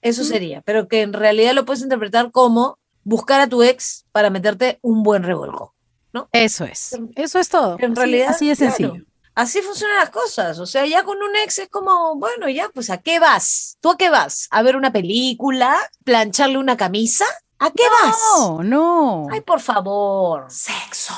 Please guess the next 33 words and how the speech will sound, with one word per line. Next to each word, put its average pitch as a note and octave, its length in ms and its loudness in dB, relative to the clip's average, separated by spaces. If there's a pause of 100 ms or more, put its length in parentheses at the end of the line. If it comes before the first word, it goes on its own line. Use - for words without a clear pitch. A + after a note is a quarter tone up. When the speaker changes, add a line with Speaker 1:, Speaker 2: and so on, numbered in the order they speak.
(120)
Speaker 1:
sexo, - 640 -10 (180)
sexo. - 760 -18
Speaker 2:
Muy A#4+ 180 2
bien, A4+ 120 6 (160)
entonces G4+ 280 2
con F4 160 2
el D4 160 4
tema F4+ 320 4
de C#4 160 8
hoy, A#3+ 380 6
que A3 120 2
ya F#3+ 120 4
lo G#3 80 0
tenemos F#3+ 360 -2
definido, A3+ 640 0
hemos G4 220 -2
seleccionado C4+ 960 4
una A3+ 260 -2
serie D4 600 2
de C4 360 4 (140)
tipos D4 720 4
de B3+ 280 4
remembers. F3 960 -4 (800)
Así F#3 220 -6
que A3 140 -2
vamos F#4 320 0
con C#4+ 120 2
el G3+ 140 0
primero, G3 680 0
que G#3 300 2
es - 260 0 (180)
el D3+ 520 0
planificado. - 1200 -8